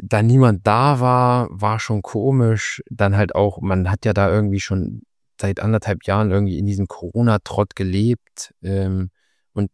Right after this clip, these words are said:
wenn man dann halt so mit anderen Sportlern spricht, die irgendwie zweitausendzehn, zweitausendvierzehn, zweitausendachtzehn Olympische Spiele erlebt haben und dieses Leuchten bei denen in den Augen sieht und dann halt auch einfach denen mal ins Gesicht guckt in Peking,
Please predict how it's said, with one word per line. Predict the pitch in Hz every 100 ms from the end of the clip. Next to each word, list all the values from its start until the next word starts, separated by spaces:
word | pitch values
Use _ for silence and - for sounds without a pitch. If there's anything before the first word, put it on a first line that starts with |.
| _
wenn | - 87
man | 101
dann | 95 98
halt | 98
so | -
mit | 98 98
anderen | 120 139 117
Sportlern | - 113 123 104 98
spricht, | - 110 107 -
die |
irgendwie | 82 98 104 98
zweitausendzehn, | - - 85 - - 127 120
zweitausendvierzehn, | - 104 - - 110 - 101
zweitausendachtzehn | - - 131 131 - 98
Olympische | 101 110 104 95
Spiele | - 156 117
erlebt | 95 95 -
haben | 107 120 _ _ _ _ _ _
und | 107 107 104 - _ _ -
dieses | 113 104 98 -
Leuchten | 120 160 - 104
bei | 95
denen | 98 131
in | 110
den | 101 87
Augen | 131 107
sieht | 92 107 117 - _ -
und | 101
dann | 107 113
halt | 107 101
auch | 104 -
einfach | 107 101
denen | - 120 120
mal | 104
ins | 104
Gesicht | 101 113 -
guckt | - 107
in | 98 92
Peking, | 120 - 101 110